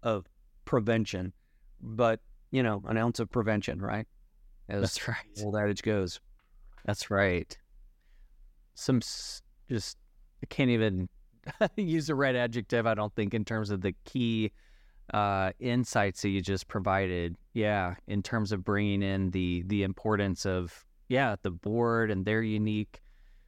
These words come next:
Speaker 2: opportunity that they have to help influence. Uh, I love the word that you use there, to care, I think, because that accountability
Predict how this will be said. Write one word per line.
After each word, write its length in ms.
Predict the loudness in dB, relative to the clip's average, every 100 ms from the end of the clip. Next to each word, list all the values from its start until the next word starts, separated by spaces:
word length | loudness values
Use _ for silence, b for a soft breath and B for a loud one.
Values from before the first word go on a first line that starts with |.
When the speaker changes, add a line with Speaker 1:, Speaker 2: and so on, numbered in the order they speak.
| -16 -2
Speaker 2:
opportunity 760 | -2 -2 -2 0 2 2 2
that 200 | 2 0
they 100 | 0
have 180 | 0 -2
to 80 | -4
help 240 | -4 -4 -2
influence. 800 | -2 -2 -2 -2 -2 -4 -8 -10 -8
Uh, 340 | -6 -4 -6 -10 -16 _ _ _ -2
I 40 |
love 220 | 2 2
the 100 | 2
word 240 | 2 2 2
that 120 | 0
you 100 | 0
use 280 | 0 -2 0
there, 180 | 0 0
to 260 | -2 -4 -4
care, 540 | -4 0 2 0 -2 -10 -10
I 100 | -6
think, 200 | -2 0
because 420 | 0 -2 -2 -4 -8 _ _ _
that 120 | 0
accountability 1040 | 0 0 0 0 0 0 2 2 0 0 -4